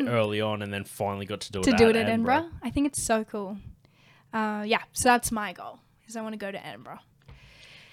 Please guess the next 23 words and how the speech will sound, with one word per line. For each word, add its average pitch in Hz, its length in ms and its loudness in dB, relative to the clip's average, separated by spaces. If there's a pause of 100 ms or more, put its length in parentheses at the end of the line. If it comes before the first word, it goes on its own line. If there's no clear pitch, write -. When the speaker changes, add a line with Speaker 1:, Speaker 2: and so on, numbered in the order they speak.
(540)
Speaker 2:
And 277 100 8
the 262 40 8
sooner 302 280 6
I 277 60 8
do 285 160 6
a 262 40 6
solo 269 260 6
show, 233 340 0 (280)
the 247 100 2
sooner 233 200 -2
Speaker 1:
Do 139 60 4
you 131 60 8
Speaker 2:
I - 20 8
Speaker 1:
have 220 80 4
a 226 40 0
Speaker 2:
have 220 80 -2
something 113 200 0
Speaker 1:
time 175 140 0
frame - 20 -
Speaker 2:
to 269 40 0
take. 190 100 -4
Speaker 1:
for 180 140 -4
it? 339 60 -14